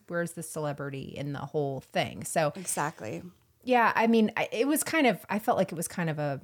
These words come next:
Speaker 1: they were just happy to have her name on there. And so it, it never, it didn't make sense to me even that she was on there. The whole love addiction thing, I was like, "Eh, I think she
Speaker 2: I agree.
Speaker 1: was with a married man and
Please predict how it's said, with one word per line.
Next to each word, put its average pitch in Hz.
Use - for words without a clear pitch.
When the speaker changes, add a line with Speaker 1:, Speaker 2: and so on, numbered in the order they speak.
Speaker 1:
they 185
were 185
just 165
happy 151
to 147
have 147
her 143
name 170
on 330
there. 359
And 180
so 180
it, 175
it 190
never, 185
it 185
didn't 277
make 285
sense 185
to -
me 135
even 147
that 131
she -
was 143
on 143
there. 131
The 147
whole 175
love 143
addiction 170
thing, 185
I 160
was 147
like, 143
"Eh, 175
I 156
think 180
she -
Speaker 2:
I 214
agree. 185
Speaker 1:
was 160
with 160
a 160
married 151
man 139
and 135